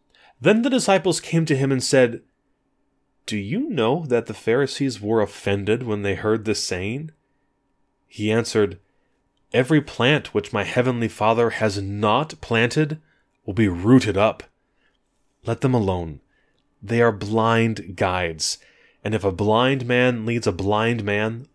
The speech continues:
both will fall into a pit." But Peter said to him, "Explain the parable to us."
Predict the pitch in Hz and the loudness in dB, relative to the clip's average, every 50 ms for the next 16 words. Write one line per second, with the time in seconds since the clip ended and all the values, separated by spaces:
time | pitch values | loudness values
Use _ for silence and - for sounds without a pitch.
0 | _ _ - 95 92 - 123 139 143 - - 131 120 107 - - - 120 117 120 | _ _ -18 -10 -2 2 4 4 4 2 -2 -6 -6 -6 -6 -6 -2 0 2 2
1 | 107 92 92 90 90 92 92 - - 98 95 87 - - 120 117 101 - - - | 2 0 0 -4 -6 -8 -10 -8 -6 -6 -6 -6 -6 -2 -2 -2 -2 -4 -8 -16
2 | _ _ _ _ _ _ _ _ _ _ _ _ _ _ _ _ _ _ _ _ | _ _ _ _ _ _ _ _ _ _ _ _ _ _ _ _ _ _ _ _
3 | _ _ _ _ _ _ _ _ - 92 - - - - 127 120 120 107 - - | _ _ _ _ _ _ _ _ -10 -10 -10 -8 -2 0 0 2 2 0 0 0
4 | 127 131 131 - 101 90 95 95 90 87 85 85 82 _ _ _ _ _ _ _ | 0 0 0 0 -4 -4 -4 -4 -4 -6 -10 -14 -16 _ _ _ _ _ _ _
5 | _ _ _ _ _ _ _ - 185 - - - - 196 208 196 170 151 - - | _ _ _ _ _ _ _ -6 -4 -4 -4 -4 2 4 4 4 4 4 2 4
6 | 123 123 117 98 95 87 - - 95 - 92 78 - - - - | 4 4 4 4 2 -4 -8 -8 -8 -6 -6 -6 -4 -4 -6 -6